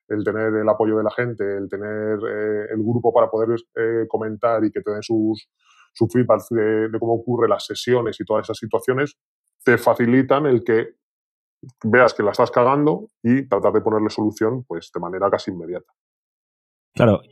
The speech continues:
Speaker 2: ¿y qué, y qué, qué es? O sea, cuando ya estás dentro del proceso, ya conoces el D T E y demás, entiendo que te pasan situaciones con ella que te pasaban antes y las ves ahora de otra forma o las ves con otro ojo, ¿no?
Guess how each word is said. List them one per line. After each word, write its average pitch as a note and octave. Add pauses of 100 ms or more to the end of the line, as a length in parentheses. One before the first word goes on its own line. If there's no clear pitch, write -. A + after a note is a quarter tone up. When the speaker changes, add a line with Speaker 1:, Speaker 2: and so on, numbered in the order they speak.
Speaker 2:
¿y -
qué, A2
y G#2
qué, -
qué C3+
es? -
O -
sea, A2
cuando G2+
ya A2
estás B2
dentro G#2+
del G#2
proceso, F#2+
ya F#2+
conoces F#2
el E2+
D F2
T E2
E F#2
y -
demás, E2+ (640)
entiendo A2
que G#2
te F2+
pasan G#2
situaciones G#2
con G2+
ella F#2+
que E2+
te E2
pasaban F#2+
antes G#2+
y G2
las E2+
ves G2
ahora F2+
de E2+
otra D#2
forma F2
o D#2
las D#2
ves F2
con E2+
otro E2+
ojo, -
¿no? D#2+